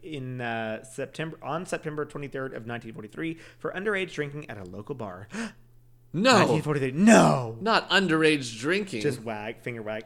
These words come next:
Speaker 1: Uh, uh, uh, uh, uh.
Speaker 2: Well, she's probably seventeen.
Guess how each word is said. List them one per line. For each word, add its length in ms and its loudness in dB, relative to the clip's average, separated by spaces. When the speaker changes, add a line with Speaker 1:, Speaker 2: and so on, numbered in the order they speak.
Speaker 1:
Uh, 120 -12
uh, 120 -10
uh, 80 -6
uh, 80 -6
uh. 440 -6
Speaker 2:
Well, 380 -10
she's 180 -16
probably 360 -8
seventeen. 720 -12